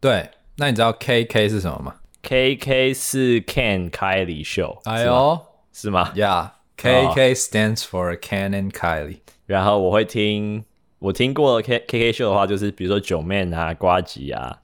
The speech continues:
Speaker 2: 台通啊，这种时候，
Speaker 1: 哦。
Speaker 2: 就是有一些比较，
Speaker 1: 合理，合理。
Speaker 2: 比较红的我才会听。但是国际新闻的话，我觉得我还没老到那个程度吧，就是我，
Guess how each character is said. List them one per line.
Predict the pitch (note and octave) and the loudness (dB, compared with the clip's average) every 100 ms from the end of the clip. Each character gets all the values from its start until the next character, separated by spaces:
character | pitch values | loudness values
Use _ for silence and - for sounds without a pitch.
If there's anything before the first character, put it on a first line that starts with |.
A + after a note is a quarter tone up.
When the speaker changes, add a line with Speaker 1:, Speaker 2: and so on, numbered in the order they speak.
| _ _ _ _ | _ _ _ _
Speaker 2:
台 | E2 E2 | -4 -2
通 | F2 F2+ F2 F2 | -2 -2 -2 -4
啊， | D#2+ D#2 D#2+ - _ _ _ _ D#2+ | -6 -6 -10 -12 _ _ _ _ -2
这 | |
种 | F2+ E2 | 2 2
时 | D#2+ | 0
候， | D#2+ D#2 D#2+ | 0 0 0
Speaker 1:
哦。 | - - - | -4 -12 -6
Speaker 2:
就 | F2 | -4
是 | E2+ | 0
有 | E2+ F2 | 2 2
一 | |
些 | F2+ F#2+ | 4 2
比 | G2 | 2
较， | F#2+ | 2
Speaker 1:
合 | F#2+ | 2
理， | |
合 | |
理。 | D#2+ | 0
Speaker 2:
比 | F#2+ | 0
较 | F#2+ | 0
红 | F#2+ E2 E2 | 2 0 -2
的 | E2+ | -4
我 | D#2 | -4
才 | D2+ | -4
会 | D#2 | -4
听。 | - - A#1+ - _ | -6 -14 -14 -16 _
但 | - G#2+ | -2 0
是 | A2+ B2 A#2 - _ _ | 2 2 2 -4 _ _
国 | G#2+ A#2+ | 0 0
际 | E3+ | 2
新 | C#3 C#3 D3+ | 0 0 2
闻 | A#2 F#2+ | 2 0
的 | G2 | 2
话， | G#2+ G#2 F#2 | 2 4 2
我 | F2 | -2
觉 | F#2 | 0
得 | F#2+ | 2
我 | F2+ | 2
还 | |
没 | F#2 | 2
老 | F#2+ F2+ D#2+ | 2 2 2
到 | F#2 | 2
那 | F2+ | 2
个 | F2+ | 0
程 | - D#2+ | -2 -4
度 | D2 D2+ | -4 -4
吧， | B1+ - | -6 -6
就 | D2 | -6
是 | |
我， | D#2 D2 | -4 -4